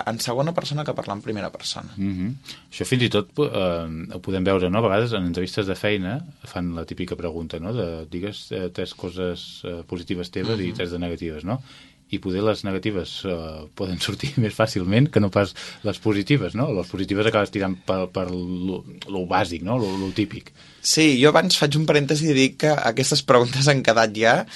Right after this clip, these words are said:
Speaker 2: <laughs>
Speaker 1: en
Speaker 2: El Pleistocè?
Speaker 1: <laughs> No, clar, ens trobem en que la gent quan van en entrevistes de feina, com que ja saben que li preguntaran això,
Speaker 2: Clar, ja.
Speaker 1: ho porten preparat, no?
Speaker 2: Eh.
Speaker 1: Llavors serveix de molt poc que t'ho portin preparat. Tot i així,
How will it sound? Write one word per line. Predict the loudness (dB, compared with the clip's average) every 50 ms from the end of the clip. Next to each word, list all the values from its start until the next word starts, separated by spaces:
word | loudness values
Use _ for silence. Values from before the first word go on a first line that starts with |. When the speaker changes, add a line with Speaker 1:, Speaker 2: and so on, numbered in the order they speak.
| -10 -10 -2 2
Speaker 2:
<laughs> | 4 4 4 6 8 10 10
Speaker 1:
en | 10 8 4 2 4 4 6
Speaker 2:
El | 6 8 6 6 10 10
Pleistocè? | 10 8 10 10 8 10 12 12 10 10 10 6 0 -2
Speaker 1:
<laughs> | -2 0 4
No, | 8 8 8 8 8
clar, | 8 12 12 12 12 12 12 10 8
ens | 8 8 6 10
trobem | 10 12 12 12 12 10
en | 10
que | 10 10
la | 10 12 12 12 12 12
gent | 10 6 6 6
quan | 6 6 8
van | 8 8 8 6 4
en | 4 4
entrevistes | 4 6 6 6 6 6 4 4
de | 4 4
feina, | 6 6 6 6 6 4 2 0 0
com | 0 2 4
que | 4 8
ja | 8 8
saben | 8 10 8 8 8 8
que | 8 8
li | 8 8
preguntaran | 6 6 4 6 6 6 6 6 6
això, | 4 4 6 8 10 10 10 8 8
Speaker 2:
Clar, | 6 6 6 6 6
ja. | 8 8
Speaker 1:
ho | 10
porten | 12 12 12 12 10 10 10
preparat, | 10 10 10 12 12 12 12 12 12 10 8
no? | 6 6
Speaker 2:
Eh. | 8 8
Speaker 1:
Llavors | 8 8 8 6 6 4
serveix | 4 4 4 2 2 4
de | 4 4
molt | 4 4 2 2 8
poc | 8 8 8 8 4 -2 -2
que | -2 -2
t'ho | 0 0
portin | 2 2 2 0 -2 -2 0
preparat. | 0 0 0 0 0 0 -2 -2 -6 -10 -14 -14 -14 -14 -14 -14 -16 -16 -18 -20 2 _
Tot | 6 8 8 8
i | 10
així, | 10 10 10 10 8 8 8